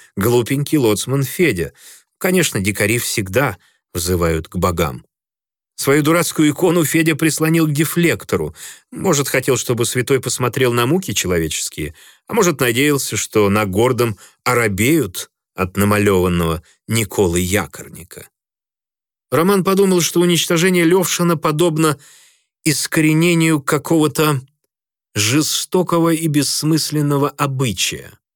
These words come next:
Там, где властвуют Шель и Стандарт Оэль, где синдикаты и концерны,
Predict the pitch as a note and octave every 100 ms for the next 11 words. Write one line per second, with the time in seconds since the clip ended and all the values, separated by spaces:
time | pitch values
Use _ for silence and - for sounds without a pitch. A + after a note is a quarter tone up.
0 | _ _ _ _ - E3 F#3 D3+ A#2 F#2+
1 | C3 D3 D3+ E3 - D#3 D#3+ B2 - E3+
2 | F3 E3+ D#3+ C#3+ - D#3+ D#3 D#3 E3+ D#3
3 | E3+ G3 E3 G#2+ E2+ D2+ _ _ _ -
4 | A2 - B2 A#2 - D3+ C#3 C3 A2 A#2+
5 | G#2+ - - C#3+ G2+ D#2+ B1 -